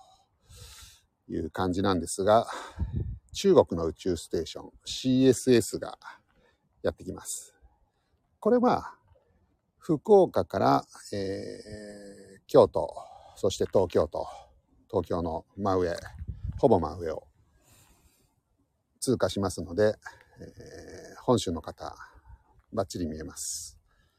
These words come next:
今言ったような飛行ルートで飛んできますので、まあ、西から東に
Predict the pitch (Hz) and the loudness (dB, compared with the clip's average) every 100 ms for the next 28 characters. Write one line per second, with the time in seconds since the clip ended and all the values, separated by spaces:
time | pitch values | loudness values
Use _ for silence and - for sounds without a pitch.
0 | _ _ _ _ _ _ _ _ _ _ | _ _ _ _ _ _ _ _ _ _
1 | _ _ _ 185 160 110 - 135 131 104 | _ _ _ 4 6 4 4 6 6 4
2 | 82 - - - 123 110 104 90 87 82 | -2 -6 -6 2 4 4 2 0 -2 -8
3 | - - - 110 95 101 92 - 82 80 | -14 -18 -6 -4 -2 -4 -6 -6 -10 0
4 | 107 107 - _ _ - - - 127 104 | 0 0 -10 _ _ -6 -2 2 4 4
5 | - 110 98 98 92 85 101 104 | 4 4 4 4 2 0 -2 -2